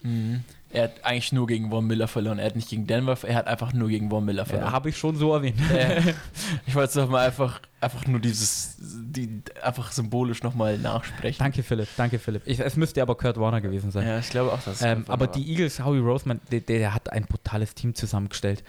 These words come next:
Speaker 1: Mhm.
Speaker 2: Und der hat auch einen richtig guten Mix zwischen jungen Spielern aus dem Draft, ähm, mittelalten Spielern und alten Spielern.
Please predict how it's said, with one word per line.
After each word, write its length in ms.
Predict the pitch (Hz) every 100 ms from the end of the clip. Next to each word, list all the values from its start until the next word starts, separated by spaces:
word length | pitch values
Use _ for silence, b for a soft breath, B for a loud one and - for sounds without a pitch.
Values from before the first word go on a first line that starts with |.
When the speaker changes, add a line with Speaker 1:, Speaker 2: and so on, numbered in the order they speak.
| B
Speaker 1:
Mhm. 220 | 113 110
Speaker 2:
Und 180 | 127 -
der 140 | 113
hat 120 | 135
auch 160 | - 127
einen 80 | 127
richtig 400 | 127 143 143 135
guten 320 | 139 135 127
Mix 360 | 131 139 - -
zwischen 380 | 127 120 123
jungen 320 | 113 139 156 139
Spielern 420 | - 143 135 123
aus 180 | 120 120
dem 120 | 107
Draft, 440 | 101 90 147 - B B B B -
ähm, 460 | 131 123 123 - 78 - -
mittelalten 720 | 139 143 165 156 139 139 139
Spielern 480 | - 139 139 135 131
und 280 | - 117 -
alten 240 | 123 123
Spielern. 400 | - 101 101 101